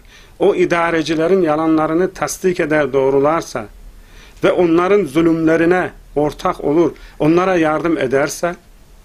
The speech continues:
o benden değildir, ben de onlardan değilim.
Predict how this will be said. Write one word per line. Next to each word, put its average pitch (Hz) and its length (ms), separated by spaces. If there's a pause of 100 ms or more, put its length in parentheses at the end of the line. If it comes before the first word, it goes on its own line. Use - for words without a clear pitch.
(600)
o 175 140
benden 156 400
değildir, 139 500 (440)
ben 151 180
de 147 40
onlardan 127 560
değilim. 107 380